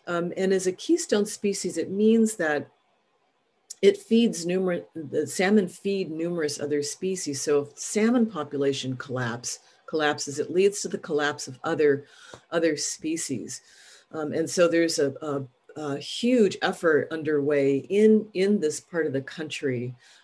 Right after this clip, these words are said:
um, and others as well, actually, to, to, uh, to s-, slow down or reverse this, uh, the collapsing salmon populations.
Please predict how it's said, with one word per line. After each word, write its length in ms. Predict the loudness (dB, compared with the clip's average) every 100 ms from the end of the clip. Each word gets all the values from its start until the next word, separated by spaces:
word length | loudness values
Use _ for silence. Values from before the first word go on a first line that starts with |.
| -6
um, 120 | 0
and 160 | 2 2
others 400 | 6 6 6 2
as 160 | -4
well, 260 | -2 0 -2
actually, 680 | -4 -6 -6 -4 -2 -4 -6
to, 440 | -10 -6 -6 -6 -12 -14
to, 580 | -8 -4 -2 0 -2 -4 -8
uh, 260 | -6 -6 -8 _ _ _ _
to 100 | -4
s-, 180 | -4 -6 -8
slow 500 | -8 -2 4 8 8
down 380 | 6 0 -2 -2
or 40 |
reverse 760 | -2 -2 2 2 2 0 -10 _
this, 460 | -8 0 0 0 -6
uh, 240 | -6 -8 -6
the 240 | -4 -2 -4
collapsing 680 | -4 -2 -2 -4 -6 -4 -4
salmon 440 | -6 -6 -4 -6
populations. 960 | -8 -12 -10 -10 -8 -8 -10 -10 -12